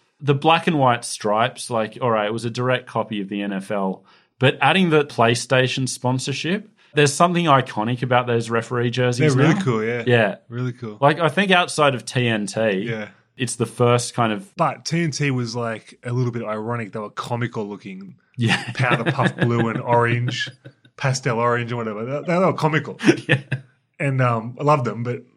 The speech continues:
Speaker 2: you know, skin tight little white shorts and whatever. Um, they look pretty cool, the Super League refs.
Speaker 1: Yeah.
Speaker 2: As far as refs go.
Speaker 1: Yeah. And of course, it was the making of Bill Harrigan as a, a public figure,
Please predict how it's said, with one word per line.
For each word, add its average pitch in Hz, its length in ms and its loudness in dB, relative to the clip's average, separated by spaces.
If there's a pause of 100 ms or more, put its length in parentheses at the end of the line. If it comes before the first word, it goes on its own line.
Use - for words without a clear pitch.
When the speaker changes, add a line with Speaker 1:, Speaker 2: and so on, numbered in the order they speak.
(120)
Speaker 2:
you 151 80 -4
know, 110 140 -6
skin 131 320 2
tight 131 240 0
little 123 220 -4
white 120 400 -6
shorts 120 460 -6
and 120 100 -12
whatever. 113 300 -10 (680)
Um, 107 540 -6 (100)
they 143 100 2
look 160 140 2
pretty 127 180 2
cool, 143 300 4
the 123 80 -2
Super 107 280 -8
League 98 140 -14
refs. 107 340 -18 (540)
Speaker 1:
Yeah. 113 400 2
Speaker 2:
As 131 140 -6
far 123 100 2
as 101 100 -6
refs 117 240 -2
go. 104 220 -12
Speaker 1:
Yeah. 101 280 2 (300)
And 143 180 4
of 139 120 0
course, 139 320 6
it 135 80 -4
was 123 220 0
the 127 100 4
making 135 460 2
of 107 160 -2
Bill 110 180 4
Harrigan 98 680 -2
as 95 220 -6
a, 113 40 -2
a 107 200 -8
public 98 460 -6
figure, 95 480 -4